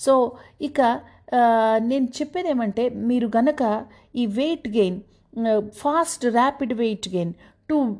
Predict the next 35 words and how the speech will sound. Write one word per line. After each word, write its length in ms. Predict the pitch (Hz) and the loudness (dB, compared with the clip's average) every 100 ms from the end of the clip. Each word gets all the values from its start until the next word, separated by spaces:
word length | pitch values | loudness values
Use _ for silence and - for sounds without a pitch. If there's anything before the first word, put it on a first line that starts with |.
| - | -2
బాగా 420 | 190 185 233 277 | 0 2 2 4
ఈ 240 | 277 202 220 | 2 2 -4
టూ 220 | 214 285 | -2 -4
to 120 | 262 | -4
త్రీ 200 | 214 240 | -6 -6
కేజెస్ 500 | 226 233 220 214 202 - 208 | -4 -2 0 -2 -4 -10 -10
పెరిగిపోవడం, 920 | 190 - 214 233 214 220 196 190 190 | -8 0 2 2 0 2 2 2 -2
లాస్ట్ 380 | 214 254 262 - - | -2 -2 -4 -8 -4
టూ 120 | 311 | -2
to 120 | 302 | -2
త్రీ 260 | 285 269 254 | -4 -2 0
మంత్స్‌లోనే 500 | 220 233 - 233 233 | 0 -4 -2 -2 0
బాగా 300 | 196 220 240 | 0 -2 -2
వెయిట్ 380 | 196 208 - | 0 -2 -2
గెయిన్ 260 | 214 247 233 214 | -2 0 0 -2
చూడడం, 420 | 202 190 185 185 185 - - - - | -2 -2 -2 -2 -4 -12 -20 -14 -4
ఇవన్నీ 380 | 180 202 277 277 | -2 2 0 0
చూస్తే 260 | 226 - 208 | -6 -4 -4
మీరు 260 | 190 - | -4 -8
తప్పకుండా, 400 | 175 240 262 247 240 - - | -10 -8 -4 -4 -4 -8 -4
ఆ, 80 | 190 | -4
డాక్టర్ 460 | 175 185 185 220 | 0 -2 -2 -6
దగ్గరికి 360 | 196 202 202 190 | -4 -2 -2 -2
వెళ్ళండి. 560 | 185 185 196 190 208 208 - _ - | -2 0 0 0 -4 -8 -20 _ -4
కొన్ని 220 | 196 175 | -2 -2
టెస్టులు 440 | 175 208 208 262 | 0 -2 -2 -6
చేస్తారు. 640 | 262 254 220 214 - 208 208 | -4 0 0 0 0 2 2
ఒక్కొక్కసారి 540 | 208 190 - 208 190 | 0 -6 -4 -2 -2
థైరాయిడ్ 580 | 190 202 202 240 254 208 | -2 0 2 2 0 -2
ప్రాబ్లమ్స్ 600 | 208 202 196 208 202 - | 0 0 0 -2 -2 -2
ఉం-, 200 | 202 196 - | -4 -4 -4
ఉండొచ్చు, 560 | 202 202 202 220 220 214 - - _ | 0 0 0 -4 -4 -6 -18 -20 _
కొలెస్ట్రాల్ 540 | 240 269 - 262 226 | 0 0 0 2 2
ప్రాబ్లం 440 | 214 208 196 202 196 | 2 -2 0 0 -2
ఉండొచ్చు, 560 | 190 196 196 214 214 | -2 -2 -2 -6 -6